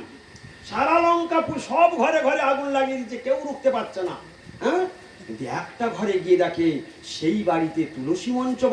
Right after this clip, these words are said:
আছে, সেই বাড়িতে রাম নাম লেখা আছে, সেই বাড়িতে রাম নাম হচ্ছে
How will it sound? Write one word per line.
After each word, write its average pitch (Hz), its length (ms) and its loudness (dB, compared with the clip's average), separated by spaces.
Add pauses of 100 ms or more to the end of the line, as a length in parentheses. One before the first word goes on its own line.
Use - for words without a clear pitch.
আছে, 185 220 2 (480)
সেই 208 260 2 (100)
বাড়িতে 220 380 0 (580)
রাম 233 260 2 (120)
নাম 262 140 2 (140)
লেখা 226 240 2 (100)
আছে, 190 240 2 (440)
সেই 202 280 0
বাড়িতে 214 280 2 (140)
রাম 170 200 -4 (140)
নাম 175 120 -2 (100)
হচ্ছে 156 320 0